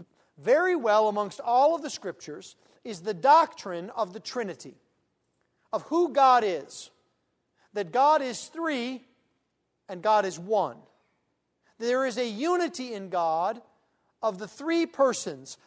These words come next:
Father, Son, and Holy Spirit. And you may not have thought about this this morning when you woke up, but John seventeen and the doctrine of the Trinity is really the answer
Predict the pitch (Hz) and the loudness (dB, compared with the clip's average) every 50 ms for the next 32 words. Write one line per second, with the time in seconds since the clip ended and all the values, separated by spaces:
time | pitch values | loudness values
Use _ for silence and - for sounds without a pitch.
0 | _ _ - 240 240 240 247 254 233 262 262 262 262 - - _ - - - 247 | _ _ 2 4 6 8 8 6 6 4 2 0 -2 -10 -18 _ -8 -2 0 2
1 | 233 226 226 220 220 226 220 - _ _ _ - 185 160 - 208 208 202 196 185 | 2 2 2 0 -2 -8 -12 -18 _ _ _ -16 -16 -6 -4 -2 -2 -2 -4 -6
2 | 185 160 - - - - 143 127 113 - _ _ - _ _ _ _ _ _ _ | -8 -10 -14 -16 -14 -14 -14 -14 -14 -18 _ _ -20 _ _ _ _ _ _ _
3 | _ _ _ _ _ - 233 202 - _ _ _ _ _ _ _ _ _ 175 254 | _ _ _ _ _ -8 -8 -8 -10 _ _ _ _ _ _ _ _ _ -8 -6
4 | 330 370 359 339 339 311 294 277 277 285 240 214 180 - - 269 277 294 294 269 | -4 -2 0 -2 0 0 0 0 -2 -2 -4 -8 -10 -2 2 4 6 6 6 6
5 | 214 208 202 208 208 214 214 190 - - 185 170 - 190 220 269 277 262 226 214 | 6 6 6 6 2 -4 -10 -10 -10 -12 -12 -12 -10 -6 -2 -2 0 0 -2 -2
6 | 202 196 190 190 185 185 190 185 185 - _ _ 180 202 208 185 - - 226 185 | -4 -6 -8 -8 -8 -10 -10 -12 -14 -18 _ _ -2 -2 -2 0 0 2 2 2
7 | 147 - - - _ _ _ _ _ _ _ - 202 180 143 135 202 240 277 320 | 2 0 -4 -14 _ _ _ _ _ _ _ -10 -10 -10 -4 -2 2 2 4 2
8 | 370 349 - - 339 320 320 349 320 - - 202 180 160 156 170 214 220 - _ | 2 0 0 2 4 4 4 2 -4 -10 -12 -12 -12 -12 -12 -12 -14 -16 -18 _
9 | _ - 214 190 185 196 165 - 240 262 302 294 - - 285 269 269 233 226 262 | _ -10 -6 -4 -4 -4 2 6 8 8 8 6 4 -2 -4 -4 -4 -4 -4 -8
10 | - - 226 190 165 147 143 156 170 165 _ _ _ _ - 220 170 156 180 202 | -8 -8 -8 -8 -8 -10 -12 -14 -16 -18 _ _ _ _ -12 -10 -10 -10 -8 -4
11 | 277 330 359 359 349 339 320 302 240 262 - - 285 262 269 277 285 247 - - | -2 0 0 0 0 -2 -4 -4 -6 -8 -8 -6 -4 -2 0 0 -2 -4 -6 -6
12 | 180 160 165 165 | -4 -4 -4 -6